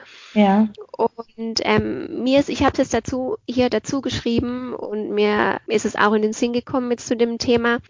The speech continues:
Speaker 2: weil's hauptsächlich um Frauen geht. Also es ist ein Feel-Good-Romance.
Speaker 1: Ja, okay,
Speaker 2: Also
Speaker 1: schön.
Speaker 2: Love and
Speaker 1: Ja.
Speaker 2: Romance. Aber es geht eben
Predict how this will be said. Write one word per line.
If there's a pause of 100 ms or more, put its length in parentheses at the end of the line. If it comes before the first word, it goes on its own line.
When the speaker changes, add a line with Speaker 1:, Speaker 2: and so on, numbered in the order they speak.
Speaker 2:
weil's (560)
hauptsächlich
um
Frauen
geht.
Also
es
ist
ein
Feel-Good-Romance.
Speaker 1:
Ja,
okay,
Speaker 2:
Also
Speaker 1:
schön.
Speaker 2:
Love
and
Speaker 1:
Ja. (120)
Speaker 2:
Romance. (600)
Aber
es
geht
eben